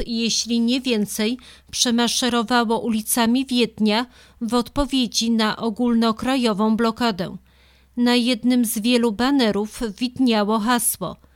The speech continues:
„Zatrzymaj wielki reset,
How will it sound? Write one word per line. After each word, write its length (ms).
„Zatrzymaj 880
wielki 460
reset, 560